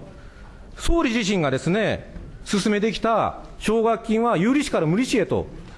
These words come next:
この流れともですね、逆行するじゃないですか。総理ね、経済的に困っている人のための救済奨学金の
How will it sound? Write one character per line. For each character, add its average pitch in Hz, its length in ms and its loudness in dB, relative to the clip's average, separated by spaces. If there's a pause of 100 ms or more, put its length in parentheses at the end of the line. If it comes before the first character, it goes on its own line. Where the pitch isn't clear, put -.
こ 294 180 2
の 294 120 4
流 311 80 2
れ 330 100 2
と 226 80 0
も 156 100 2
で 120 80 0
す - 80 -4
ね、 143 320 0 (400)
逆 175 260 0
行 392 140 2
す 403 80 0
る 403 80 4
じ 440 60 4
ゃ 330 40 2
な 196 100 2
い 143 40 2
で 113 80 -2
す - 80 -8
か。 82 180 -2 (1900)
総 240 160 2
理 185 60 4
ね、 170 480 0 (320)
経 294 320 2
済 302 240 2
的 302 140 2 (100)
に 285 380 2 (200)
困 254 260 4
っ 311 120 -2
て 254 140 2
い 214 40 4
る 208 120 2
人 240 120 0
の 233 100 2
た 226 160 0
め 302 100 2
の 254 120 2
救 214 280 2
済 220 260 2
奨 208 200 0
学 214 240 0
金 214 220 2
の 254 380 2